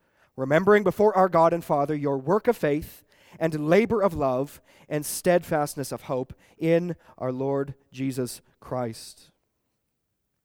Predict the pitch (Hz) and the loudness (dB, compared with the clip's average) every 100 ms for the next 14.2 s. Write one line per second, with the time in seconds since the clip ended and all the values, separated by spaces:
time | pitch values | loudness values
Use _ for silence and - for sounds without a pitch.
0 | _ _ _ _ _ _ _ - 175 170 | _ _ _ _ _ _ _ 0 2 4
1 | - 202 269 226 165 170 165 180 175 147 | 2 2 2 0 0 2 2 2 2 0
2 | 135 - - - - 190 156 127 - 165 | -4 -6 -18 -10 -2 0 0 -4 0 0
3 | - - - - _ - - - - - | 0 -10 -20 -20 _ -20 -20 -20 -12 2
4 | 220 247 - - 233 269 - - 147 139 | 4 4 0 0 4 4 2 -2 -2 0
5 | 143 147 _ - 196 - - 214 156 180 | 0 -2 _ 2 2 2 2 4 4 2
6 | 180 175 165 196 151 143 147 151 160 143 | 2 2 4 4 4 0 -4 -4 -4 -4
7 | 147 180 110 - - _ _ _ _ _ | -4 -4 -6 -16 -20 _ _ _ _ _
8 | _ _ _ _ _ 147 170 233 233 185 | _ _ _ _ _ 4 6 6 4 2
9 | 214 131 143 - - - 180 - - 262 | 0 0 -2 -4 -14 2 2 4 4 4
10 | - 127 123 170 - _ _ 170 185 196 | 4 -2 -2 -6 -16 _ _ 2 4 4
11 | 190 254 202 147 196 190 196 190 180 233 | 6 4 4 2 0 -2 -2 -2 2 2
12 | 254 185 214 - - 185 151 175 208 220 | 2 4 2 2 2 0 0 -4 -2 0
13 | 151 151 156 160 165 165 151 165 196 214 | 2 2 2 0 -4 -2 -2 -2 -2 -4
14 | - | -6